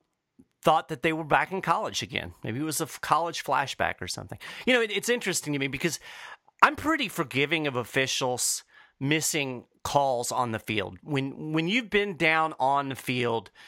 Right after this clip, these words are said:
uh, in a, any professional sporting event and you see how fast it is, you can forgive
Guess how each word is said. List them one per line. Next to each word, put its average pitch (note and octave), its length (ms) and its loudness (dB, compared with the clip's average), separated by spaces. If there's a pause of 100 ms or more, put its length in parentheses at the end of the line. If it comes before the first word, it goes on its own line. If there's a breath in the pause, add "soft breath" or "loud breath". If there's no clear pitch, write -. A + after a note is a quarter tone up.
(220 loud breath)
uh, A2 220 2 (300)
in C#3 140 0
a, B2 80 -4 (100)
any F3 200 4
professional A#2+ 600 2
sporting A2+ 440 0
event G#2 320 0
and B2 100 -4
you C3+ 80 -2
see - 180 0
how D3 140 6
fast A2+ 480 2
it G2 80 -8
is, - 320 -2 (400 loud breath)
you B3 220 2
can A#3+ 160 -2
forgive C#3+ 720 0